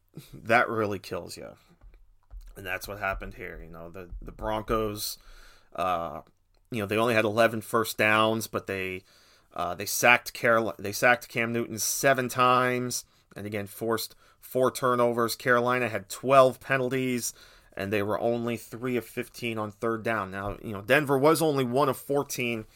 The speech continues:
on third down, but a-, again, the, Denver just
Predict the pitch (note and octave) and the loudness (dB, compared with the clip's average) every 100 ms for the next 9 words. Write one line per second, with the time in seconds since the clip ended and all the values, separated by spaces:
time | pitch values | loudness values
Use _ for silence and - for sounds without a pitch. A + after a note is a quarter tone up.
0 | _ _ _ - A2 A2 - C3 A#2+ G#2+ | _ _ _ -2 0 0 2 2 2 2
1 | B2 G#2 F2 E2+ F#2 _ _ _ _ _ | 2 2 0 -6 -16 _ _ _ _ _
2 | - G#2 G2 - - - - - - - | 4 6 6 2 -4 -4 -4 -8 -12 -16
3 | - G#2 F#2 G#2 G#2+ G#2 F#2+ G2+ - - | -10 -8 -6 -6 -4 -6 -6 -12 -14 -20
4 | - A2 A2+ A2 A2+ G#2+ - | -8 -2 -2 0 -2 -2 -8